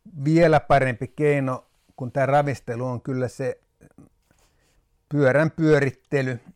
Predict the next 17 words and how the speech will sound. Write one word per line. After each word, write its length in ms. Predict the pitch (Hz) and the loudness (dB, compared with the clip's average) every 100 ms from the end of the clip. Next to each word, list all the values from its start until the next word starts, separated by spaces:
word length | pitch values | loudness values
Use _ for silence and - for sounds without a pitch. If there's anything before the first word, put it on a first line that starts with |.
| 147 | -10
Elikkä 260 | 135 127 139 | -8 -4 -6
otetaan 360 | 127 147 160 | -4 -4 -6
tunkilla 540 | - 190 170 160 147 131 | -4 -4 -4 -2 -2 -2
trailerin 560 | 143 143 139 127 127 | 0 0 0 -4 -6
nurkkaa 500 | 127 117 _ 120 110 | -8 -10 _ -8 -6
vähän 260 | 117 117 113 | -6 -8 -6
ylös 360 | 208 208 160 | -2 0 0
ja 60 | 160 | -4
pyöritään 560 | - 170 143 127 123 113 | -2 0 0 -2 -8 -8
sitä 140 | 131 | -10
pyörää, 580 | - 151 151 131 127 123 | -8 -2 0 0 0 -2
ja 160 | 120 - _ _ _ _ _ _ _ _ _ _ _ - | -4 -10 _ _ _ _ _ _ _ _ _ _ _ -14
jos 200 | 117 - | -10 -6
se 80 | 156 | 0
kahina 480 | 170 170 170 147 | 4 4 4 2
rupeaa 380 | 135 139 - 135 | 0 -2 -2 -2
kuuluu 600 | - 147 139 135 135 127 | -4 -6 -6 -4 -6 -10